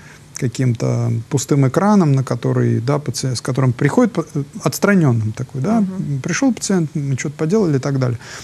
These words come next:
Speaker 1: Все равно так или иначе, хотя бы на уровне рассказа, на уровне, э, нарратива, как мы щас говорим, на уровне истории, э, психотерапевт становится частью семьи.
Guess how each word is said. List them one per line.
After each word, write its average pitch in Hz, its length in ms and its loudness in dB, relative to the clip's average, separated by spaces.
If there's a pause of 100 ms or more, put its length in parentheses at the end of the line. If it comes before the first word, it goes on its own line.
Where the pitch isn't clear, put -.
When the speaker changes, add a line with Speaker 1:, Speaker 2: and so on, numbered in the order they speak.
(160)
Speaker 1:
Все - 140 -2
равно 202 200 6
так - 260 0
или 160 120 4
иначе, 170 460 4 (640)
хотя 156 340 0
бы 147 100 4
на 143 140 4
уровне 147 420 4
рассказа, 156 680 2
на 117 180 2
уровне, 127 720 4 (460)
э, 123 300 0
нарратива, 135 580 2
как 123 220 -6
мы 120 100 2
щас 120 220 -4
говорим, 127 180 -2
на 131 80 4
уровне 139 340 4
истории, 151 680 2
э, 131 360 0
психотерапевт 170 580 0
становится 143 480 0
частью 135 400 -2
семьи. 117 500 0